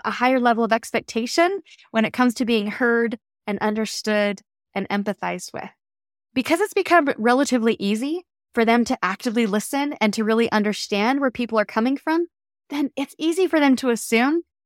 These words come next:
that this should be easy for everybody, right? If it's easy for me, you should be able to do this too. It's so easy. <laughs> But everybody learns in their own way and in their own time. And life experience and childhood upbringing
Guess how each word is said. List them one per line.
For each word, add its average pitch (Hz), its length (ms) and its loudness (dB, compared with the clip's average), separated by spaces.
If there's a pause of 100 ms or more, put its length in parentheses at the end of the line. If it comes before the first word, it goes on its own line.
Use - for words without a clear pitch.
that 277 140 -6
this 330 140 2
should 381 160 -2
be 339 200 4
easy 311 240 4
for - 220 -4
everybody, 233 580 0
right? 277 200 2
If 254 100 0
it's 254 140 -6
easy 339 280 0
for 302 200 -4
me, 262 420 -2 (140)
you 277 180 2
should 349 200 0
be 277 140 2
able 269 140 2
to 262 100 0
do 226 160 2
this 277 220 2
too. 427 340 4
It's - 160 -2
so 392 240 4
easy. 302 540 0
<laughs> 285 60 0 (640)
But 285 160 2
everybody 294 420 4
learns 269 400 2
in 226 120 0
their 220 140 2
own 226 200 2
way 214 320 2
and 202 120 -4
in 196 80 -2
their 196 140 -4
own 190 160 -8
time. - 400 -10 (520)
And 220 140 2
life 269 280 2
experience 254 760 0
and 202 160 -6
childhood 220 460 -2
upbringing 254 580 0